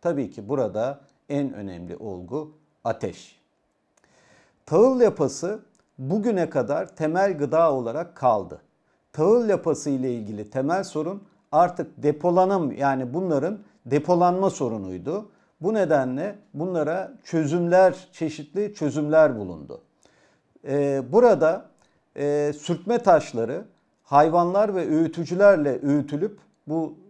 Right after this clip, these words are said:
tahıl lapaları un haline getirildi. Yulaf lapası için su, süt ve, e, çeşitli yağlarda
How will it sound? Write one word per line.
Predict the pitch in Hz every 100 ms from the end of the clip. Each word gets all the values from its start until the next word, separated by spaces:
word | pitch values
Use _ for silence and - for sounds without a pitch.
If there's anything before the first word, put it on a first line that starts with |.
| _ -
tahıl | 147 135 131 123
lapaları | 120 104 117 107 117 196 - _
un | 175 208
haline | 147 139 120 101 92
getirildi. | 107 175 180 190 180 170 196 196 _ _ _
Yulaf | 127 139 196 214 208
lapası | 160 - 127 135
için | 113 - 170 202 - _ _
su, | - 190 208 208 _ _
süt | - 190 196 _ -
ve, | 147 165 165 _ _
e, | 123 127 127 127 123
çeşitli | - 165 170 - 147
yağlarda | 120 101 95 92 87 180